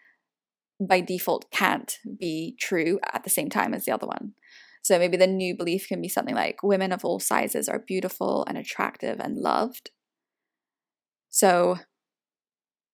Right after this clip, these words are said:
to really create this belief, the key is to find evidence for it.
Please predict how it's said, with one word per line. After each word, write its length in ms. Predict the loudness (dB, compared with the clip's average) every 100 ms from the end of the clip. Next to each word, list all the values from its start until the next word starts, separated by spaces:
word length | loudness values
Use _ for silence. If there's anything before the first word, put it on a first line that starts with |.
| _ _ _ _
to 520 | 2 4 4 4 0 -2 2
really 360 | 2 2 0 -4
create 380 | -8 -6 -6 -6
this 180 | -6
belief, 680 | -6 -6 -4 -4 -4 -8 -20 _ _ _ _ _ _
the 80 | -4
key 500 | -2 -2 0 0 -2 -2
is 360 | -2 -2 -4
to 140 | -6 -4
find 300 | -2 -2 -2
evidence 440 | -4 -4 -8 -8
for 180 | -8 -6
it. 420 | -6 -8 -14 -20